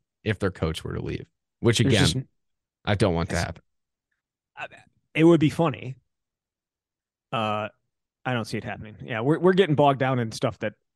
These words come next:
Speaker 2: is just not. <laughs> I, again, why do I, I really have to train myself here? It seems unlikely that would happen. Um,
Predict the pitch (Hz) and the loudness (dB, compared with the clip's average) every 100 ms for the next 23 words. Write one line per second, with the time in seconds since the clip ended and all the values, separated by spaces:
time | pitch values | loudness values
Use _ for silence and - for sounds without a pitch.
0 | _ _ - 117 123 - 110 - _ _ | _ _ -12 -8 -8 -6 -6 -8 _ _
1 | - - - _ - - 170 185 - - | -6 -6 -12 _ -18 -8 -6 -6 -10 -20
2 | - _ _ _ _ _ _ _ - 135 | -20 _ _ _ _ _ _ _ -6 -2
3 | 143 104 - - - - - 120 147 139 | -2 -2 -10 -14 -16 -20 -10 -2 -2 -2
4 | 113 131 123 113 143 139 139 135 - - | -4 -6 -6 -2 0 2 0 -2 -6 -6
5 | 127 113 98 113 104 110 104 _ - 175 | -6 -6 -8 -10 -8 -10 -10 _ -2 -2
6 | - 262 233 170 156 151 131 - 117 110 | 2 4 6 6 4 2 2 -2 -6 -6
7 | 104 - - - _ _ - - _ - | -8 -16 -18 -20 _ _ -18 -18 _ -4
8 | - 220 196 165 117 | 0 2 0 -2 -4